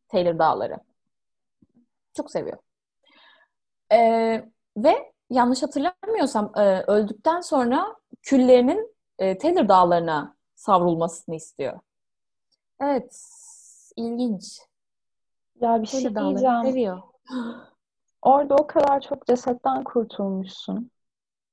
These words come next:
Speaker 2: Ya ne bileyim hani ahiret inancı olmayan bir insan olarak bile insan bir şey düşünüyor, tamam mı? Küllerimi oraya serperlerse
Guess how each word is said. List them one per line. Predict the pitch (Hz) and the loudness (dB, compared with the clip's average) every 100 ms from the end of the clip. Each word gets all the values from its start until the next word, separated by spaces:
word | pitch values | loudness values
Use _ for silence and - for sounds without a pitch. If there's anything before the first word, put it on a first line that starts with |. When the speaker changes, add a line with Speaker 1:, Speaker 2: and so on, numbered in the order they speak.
| _ | _
Speaker 2:
Ya | 254 240 | 2 4
ne | 294 381 | 4 4
bileyim | 320 269 | 2 2
hani | 285 302 311 - _ _ _ _ _ _ _ _ _ _ _ _ _ _ _ - | 0 -2 -2 -6 _ _ _ _ _ _ _ _ _ _ _ _ _ _ _ 2
ahiret | 226 220 285 359 - | 2 2 -2 -4 -2
inancı | 285 285 277 | -4 -2 -2
olmayan | 294 302 277 277 254 | -2 -2 -4 -4 -2
bir | |
insan | 233 240 285 | -2 -4 -6
olarak | 269 214 196 190 | -4 -2 -4 -6
bile | 180 170 220 - _ _ _ _ - | -6 -4 -6 -10 _ _ _ _ -2
insan | 262 277 359 330 | 0 0 -2 2
bir | 330 320 | 0 -2
şey | - 262 269 | -4 -4 -4
düşünüyor, | 262 - 196 190 190 | -6 -6 -6 -6 -6
tamam | 220 240 269 | -4 -4 -4
mı? | 190 - - _ _ _ _ _ _ _ | -6 -8 -14 _ _ _ _ _ _ _
Küllerimi | - 349 359 392 330 240 202 | -2 4 6 6 4 2 2
oraya | 247 262 220 | 2 2 0
serperlerse | - 220 202 202 233 233 220 180 185 - | -2 0 0 -2 -6 -4 -2 -4 -6 -10